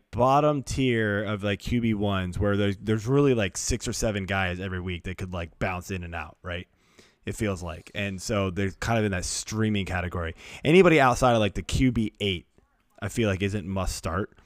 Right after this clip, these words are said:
And so they're just streaming in and out. And so you, you know, you're, you're, you're putting in, like, the Bradys and, and the Brees and the Tannehills and the Big Bens and the Matt Ryans and things like that. Like, you're just swapping them in and out. But he is definitely in that conversation every week now.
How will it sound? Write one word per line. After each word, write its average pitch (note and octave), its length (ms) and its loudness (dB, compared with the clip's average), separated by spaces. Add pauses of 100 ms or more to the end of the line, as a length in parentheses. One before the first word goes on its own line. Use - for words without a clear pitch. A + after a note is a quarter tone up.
(400)
And A2+ 120 -2
so A#2+ 140 4
they're A2+ 80 6
just - 380 2
streaming F#2+ 540 0
in F2 120 -4
and E2+ 140 -4
out. E2 240 -6
And G2 100 -8
so A2 80 -6
you, G2 200 0 (100)
you G#2 80 0
know, F2+ 80 0
you're, F#2+ 340 -2
you're, G2 180 -4 (220)
you're G#2 140 -2
putting G2+ 260 0
in, G2 180 -2
like, F#2 200 -6
the G2 100 -4
Bradys F#2 640 -2
and, F2+ 200 -8 (100)
and F#2 180 -6
the F#2 60 -2
Brees F#2 640 -2
and F#2+ 80 -6
the F2+ 60 -8
Tannehills F#2 640 -4
and F2+ 80 -8
the F2+ 60 -8
Big F#2 180 -4
Bens F2+ 320 -4
and F2 80 -10
the F2 60 -10
Matt F2+ 180 -8
Ryans F2 420 -4
and F2 100 -10
things F2+ 120 -8
like F2+ 100 -8
that. F2 180 -4
Like, F2 180 -8 (320)
you're A2+ 80 0
just A#2+ 160 2
swapping A2 400 4
them F#2+ 100 0
in F#2+ 80 0
and F#2+ 100 -2
out. F#2 200 -2
But F#2+ 100 0
he B2+ 160 2
is D3 100 2
definitely A2+ 440 0
in A2 120 -2
that A#2+ 180 -2
conversation A2+ 640 -2
every F#2 240 -4
week G#2 240 -4
now. D#2 220 -10